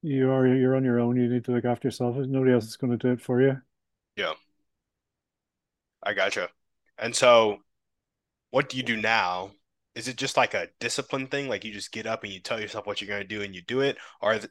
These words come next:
Speaker 2: there some tricks that you do to yourself to get up and get motivated?
Speaker 1: I wish it was as easy as that. Um, you know, I suffer from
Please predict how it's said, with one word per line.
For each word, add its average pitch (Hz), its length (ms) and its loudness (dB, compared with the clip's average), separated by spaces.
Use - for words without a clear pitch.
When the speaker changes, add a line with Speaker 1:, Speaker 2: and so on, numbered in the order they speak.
Speaker 2:
there 117 120 0
some - 200 -10
tricks - 460 0
that 90 180 -6
you 101 120 -8
do 95 400 -4
to 117 100 -4
yourself 90 440 -4
to - 80 -12
get 98 160 -2
up 87 140 0
and 92 80 -14
get 85 140 -10
motivated? 87 560 -10
Speaker 1:
I 151 40 -2
wish 151 180 4
it 160 80 8
was 120 160 8
as 120 160 4
easy 135 240 6
as 143 140 6
that. 151 260 8
Um, 131 640 2
you 139 60 0
know, 147 80 6
I 160 40 8
suffer 143 300 2
from 123 420 -2